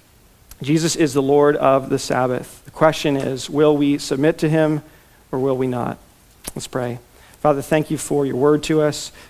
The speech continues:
Thank you for the scriptures. Thank you for the freeing nature of the new covenant.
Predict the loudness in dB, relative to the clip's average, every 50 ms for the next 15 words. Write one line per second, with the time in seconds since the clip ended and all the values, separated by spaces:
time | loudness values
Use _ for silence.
0 | _ -2 0 0 0 0 -4 -6 -4 -2 0 0 0 0 0 -2 -6 -2 0 0
1 | 0 0 -2 0 0 0 0 -2 -4 -10 -14 -18 -20 -20 _ _ 0 0 0 2
2 | 0 -4 0 2 0 0 2 -2 -6 -10 -6 -2 0 2 4 4 4 4 4 2
3 | 0 0 0 0 -2 0 0 0 0 0 0 0 0 0 0 0 0 -2 -4 -4
4 | -6 -8